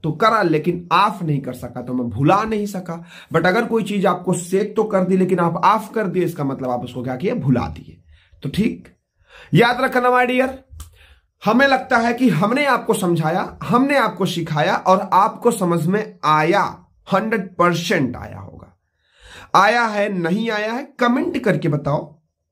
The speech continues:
और भी बेहतर तरीके से अपना, आ, समझाने का प्रयास कर सकते हैं। लेकिन आपको बता दें, आपके लिए इंग्लिश डिपो चैनल महत्वपूर्ण है, होने वाला है, आपने वीडियो से समझ गए होंगे।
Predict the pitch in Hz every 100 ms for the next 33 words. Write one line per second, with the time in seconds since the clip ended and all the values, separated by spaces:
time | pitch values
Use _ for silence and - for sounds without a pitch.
0 | _ 127 147 160 208 220 226 220 196 190
1 | 185 165 180 175 160 160 156 135 135 135
2 | 151 147 135 143 131 131 123 120 - 180
3 | 170 - - 107 110 147 _ _ _ _
4 | - - - - _ _ 160 220 240 226
5 | 226 220 208 202 208 208 226 - _ _
6 | _ _ - 165 170 196 190 202 175 175
7 | 175 170 170 165 160 165 156 151 147 151
8 | 151 143 147 185 240 - 143 147 131 117
9 | 131 156 156 165 170 - _ _ _ _
10 | _ _ _ _ - 156 151 156 151 139
11 | 143 139 - 120 123 123 139 139 135 139